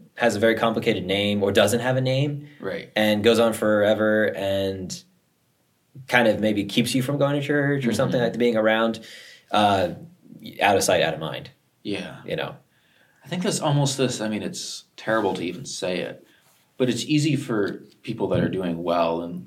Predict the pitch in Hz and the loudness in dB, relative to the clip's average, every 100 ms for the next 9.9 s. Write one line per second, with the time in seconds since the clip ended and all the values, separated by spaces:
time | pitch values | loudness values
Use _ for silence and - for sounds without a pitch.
0 | - 98 92 90 87 87 85 85 82 85 | -8 -6 -4 -4 -4 -2 0 -2 -4 -8
1 | 87 87 - 85 85 - - - - _ | -6 -6 -4 -4 -4 -8 -20 -20 -20 _
2 | _ 135 151 139 123 110 - - _ _ | _ -2 4 6 6 4 -2 -10 _ _
3 | _ _ _ - 151 143 135 123 143 113 | _ _ _ -4 2 4 4 6 6 6
4 | 113 110 - 113 104 101 95 110 104 107 | 4 2 2 0 -2 -2 0 4 4 4
5 | 113 117 104 98 92 107 101 - 101 98 | 2 2 -2 -2 0 2 2 2 0 0
6 | 90 90 92 92 90 - 87 98 92 90 | -4 -6 -2 0 0 -4 -6 -4 -4 -2
7 | 98 95 92 - 98 90 90 90 90 90 | -4 -4 -6 -2 -2 -2 -6 -4 0 2
8 | 90 87 82 92 90 87 85 85 - 87 | 0 -2 -4 -6 -4 -4 -2 -4 -4 -2
9 | 85 82 87 90 90 69 - 76 73 | -2 -4 -4 0 0 -2 -4 -2 -2